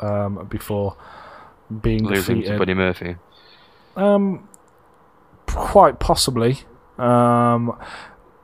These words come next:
Speaker 1: you might see Kevin Owens go to the final, though.
Speaker 2: I don't think so. I don't think so.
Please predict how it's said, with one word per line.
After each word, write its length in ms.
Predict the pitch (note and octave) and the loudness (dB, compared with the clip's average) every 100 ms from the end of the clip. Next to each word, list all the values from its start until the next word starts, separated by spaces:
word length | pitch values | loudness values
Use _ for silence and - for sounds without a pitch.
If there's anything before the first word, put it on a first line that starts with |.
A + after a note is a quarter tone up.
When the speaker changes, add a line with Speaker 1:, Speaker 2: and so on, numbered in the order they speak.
| _ _ | _ _
Speaker 1:
you 160 | C#3 D#3 | 0 4
might 240 | E3 E3 C3+ | 6 6 4
see 160 | E3 | 0
Kevin 280 | D#3 D#3 D3+ | 2 4 6
Owens 340 | D3 D3+ D3+ C#3 | 4 4 2 2
go 360 | D3+ C#3 C3+ | 4 4 4
to 160 | B2+ D3 | 0 -2
the 60 | B2+ | -2
final, 400 | C#3 C#3+ D#3+ E3+ | 0 2 4 4
though. 280 | F3 F#3 - - - _ _ _ _ _ - | 4 2 -2 -16 -20 _ _ _ _ _ -6
Speaker 2:
I 220 | A2+ C3+ | -2 0
don't 160 | C#3 C#3 | 0 -4
think 240 | C3 B2+ | -6 -8
so. 180 | - G2 - - _ - | -4 -4 -6 -20 _ -10
I 440 | G2+ G#2+ G#2+ G#2+ G2 | -4 0 0 -2 -4
don't 200 | - G#2 | -4 -4
think 180 | - F#2+ | -4 -8
so. 240 | - F2+ | -6 -8